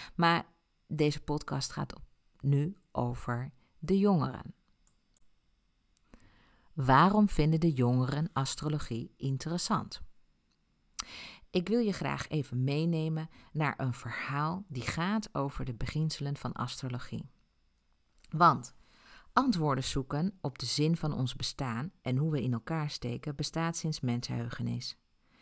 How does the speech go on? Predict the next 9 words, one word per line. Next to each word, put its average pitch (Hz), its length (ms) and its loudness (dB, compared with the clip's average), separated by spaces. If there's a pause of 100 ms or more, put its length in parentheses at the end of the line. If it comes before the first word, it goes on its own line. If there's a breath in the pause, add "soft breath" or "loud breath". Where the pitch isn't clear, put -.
(360 loud breath)
We 139 160 0
willen 196 300 2
weten 170 580 -2
wat 135 180 -6
ons 123 260 -6
leven 123 320 -4
te 156 120 -4
bieden 147 280 0
heeft 127 460 -6